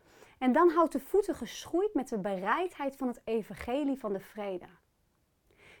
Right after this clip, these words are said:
Ja, wees al, ten alle tijden bereid het evangelie te delen.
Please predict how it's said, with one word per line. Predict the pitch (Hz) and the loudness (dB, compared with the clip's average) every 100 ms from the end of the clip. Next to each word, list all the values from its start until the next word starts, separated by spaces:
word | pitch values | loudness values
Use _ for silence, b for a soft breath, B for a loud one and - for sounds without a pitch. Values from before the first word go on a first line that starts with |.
| - | -2
Ja, | 240 | 2
wees | 254 262 - | 2 2 -2
al, | - 359 370 - | 0 0 -2 -4
ten | 269 | -4
alle | - 330 370 | 0 0 0
tijden | - 254 220 | 2 2 2
bereid | 190 214 226 277 262 262 | -2 -4 -2 -2 -2 -4
het | - | -4
evangelie | 247 254 214 - - 359 240 | 0 0 -2 -8 -2 0 0
te | - 180 | -4 -6
delen. | 170 160 175 | -6 -8 -14